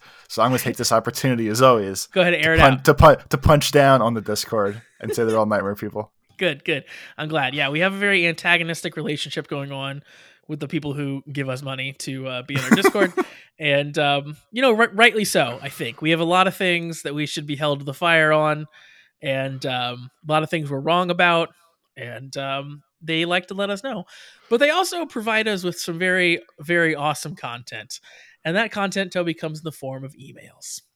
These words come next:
Speaker 2: And we
Speaker 1: Wow.
Speaker 2: We
Speaker 1: How do they
Speaker 2: have
Speaker 1: do that, Josh? <laughs>
Speaker 2: <laughs>
Speaker 1: Other than writing us an email, how do you write us an email?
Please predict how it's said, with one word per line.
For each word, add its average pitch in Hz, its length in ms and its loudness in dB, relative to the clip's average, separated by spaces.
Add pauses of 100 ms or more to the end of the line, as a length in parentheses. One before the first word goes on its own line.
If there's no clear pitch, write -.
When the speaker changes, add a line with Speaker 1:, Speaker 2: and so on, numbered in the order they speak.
(120)
Speaker 2:
And - 380 0
we 196 60 -2
Speaker 1:
Wow. - 80 -14 (440)
Speaker 2:
We 147 80 -6
Speaker 1:
How 143 140 10
do 151 80 6
they 143 60 10
Speaker 2:
have 139 100 6
Speaker 1:
do 139 120 6
that, 123 220 6
Josh? 98 580 -4
<laughs> - 40 -16 (460)
Speaker 2:
<laughs> - 560 0
Speaker 1:
Other 151 260 12
than 147 120 8
writing 139 320 6
us - 160 4
an 131 80 -2
email, 123 360 4
how 139 160 8
do 135 80 4
you 151 140 6
write 113 120 4
us 123 140 0
an 165 100 0
email? - 580 2